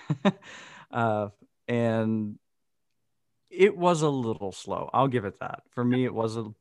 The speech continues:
bit slow, but I remember the trailers just made me too terrified to wanna go watch that movie, because just the idea of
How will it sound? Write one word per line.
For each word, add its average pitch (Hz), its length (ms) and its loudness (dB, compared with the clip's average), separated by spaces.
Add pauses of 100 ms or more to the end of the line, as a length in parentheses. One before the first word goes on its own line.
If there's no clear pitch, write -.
bit 135 320 0
slow, 101 680 -2
but 101 180 -2
I 104 100 0
remember 117 400 -2
the 95 180 -12
trailers 113 800 -4
just 90 460 -10
made 98 220 -8
me 90 200 -8 (100)
too 95 460 -10 (140)
terrified 90 800 -10
to 92 220 -12 (240)
wanna 95 320 -8
go 87 180 -8
watch 90 280 -6
that 92 180 -6
movie, 92 360 -8
because 92 260 -10
just 113 160 -10
the 120 120 0
idea 107 360 0
of - 160 -10